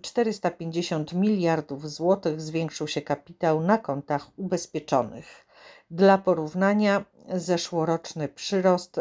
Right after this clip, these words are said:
wyniósł niemal dwieście osiemdziesiąt jeden miliardów złotych. Dane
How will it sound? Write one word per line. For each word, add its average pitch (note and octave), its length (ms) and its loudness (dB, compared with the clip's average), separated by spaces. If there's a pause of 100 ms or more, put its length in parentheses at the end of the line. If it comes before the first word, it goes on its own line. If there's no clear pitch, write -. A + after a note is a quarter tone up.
wyniósł G3 640 0
niemal D#3 640 2
dwieście F#3 540 0
osiemdziesiąt D3+ 800 -4 (500)
jeden - 420 4 (200)
miliardów C#3 720 -4
złotych. - 680 -8 (1400)
Dane C4+ 440 8